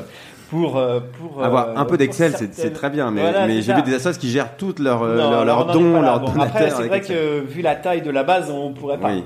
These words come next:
Speaker 1: Donc
Speaker 2: oui.
Speaker 1: là, on a un outil qui est tout à fait, euh, performant, mais, euh, qui, euh, qui va être amené à évoluer par des modules qu'on prendra au fur et à mesure. Mais c'est vrai que, bon, ce sont des investissements quand même importants.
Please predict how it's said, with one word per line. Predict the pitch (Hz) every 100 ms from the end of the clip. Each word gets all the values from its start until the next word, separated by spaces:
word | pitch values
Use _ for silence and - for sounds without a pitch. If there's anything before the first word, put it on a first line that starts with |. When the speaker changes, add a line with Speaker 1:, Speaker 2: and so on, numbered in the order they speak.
| 113
Speaker 1:
Donc | 127
Speaker 2:
oui. | 170
Speaker 1:
là, | 170 139
on | 123
a |
un | 113 120
outil | 127 - 170
qui | 120
est |
tout | 113 -
à | 113
fait, | - 131 120
euh, |
performant, | 107 131 127 180 214 220 - - -
mais, | 139 156 175 190 - - -
euh, | 127 123 117 113 107 107
qui, | - - 143 170 196
euh, | 160 123 120
qui | - 139
va | 135 151 151 143
être | -
amené | 127 127
à | 127
évoluer | 113 113 113 170
par | 196 117
des | 110
modules | 113 120 120 156 202
qu'on | 123
prendra | 110 120 110 107 143 165
au | -
fur | - 107
et |
à |
mesure. | 107 107 101 165 170
Mais | 107 98
c'est | -
vrai | 110
que, | 110
bon, | - 90
ce | -
sont | -
des | 98 98
investissements | 98 95 - 104 101
quand | 101
même | 101
importants. | 101 104 202